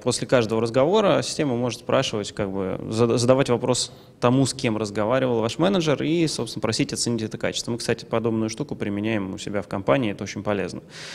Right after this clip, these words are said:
Ну и, соответственно, по факту есть еще контроль качества, перезвоны. То есть, э, Bittrex двадцать четыре C R M может автоматически после закрытия сделки, например,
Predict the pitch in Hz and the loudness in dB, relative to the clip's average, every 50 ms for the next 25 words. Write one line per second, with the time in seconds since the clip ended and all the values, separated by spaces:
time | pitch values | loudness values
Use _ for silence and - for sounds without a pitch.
0 | - - - - - - - 156 190 196 165 - 139 123 117 151 151 - 139 120 | -16 -16 -18 -20 -4 4 6 6 8 6 6 6 4 4 4 2 2 2 2 2
1 | - 131 123 - 165 190 180 - - 147 123 120 120 135 143 - - 135 - 135 | 2 2 4 6 6 6 6 4 0 2 2 2 2 0 0 0 -2 -2 0 0
2 | 120 - 131 120 110 - 135 143 - - 110 - 135 113 120 110 120 143 175 202 | 0 0 0 0 2 2 2 2 2 -2 -4 -4 -2 -2 0 0 2 2 4 4
3 | 190 147 117 - 113 113 110 - - - - 113 113 113 107 110 160 180 175 147 | 2 0 0 0 0 0 -2 -4 -6 -2 0 2 2 2 2 0 0 0 0 -2
4 | 135 131 131 135 - - - 165 156 - - 147 156 165 170 165 160 151 - 151 | 0 0 0 -2 -2 -2 -2 -2 0 0 0 2 2 2 4 2 2 2 0 -2
5 | 147 - 143 139 143 143 180 196 - - - - - 135 127 131 123 131 139 - | -2 0 2 2 2 2 0 -2 -2 -4 -4 -2 0 0 0 0 0 0 2 2
6 | 160 160 151 139 127 117 110 110 127 156 180 175 175 147 131 120 131 120 135 151 | 2 2 2 2 0 0 0 2 2 2 2 2 0 -2 -2 -2 -2 -2 0 0
7 | 165 160 | -2 -2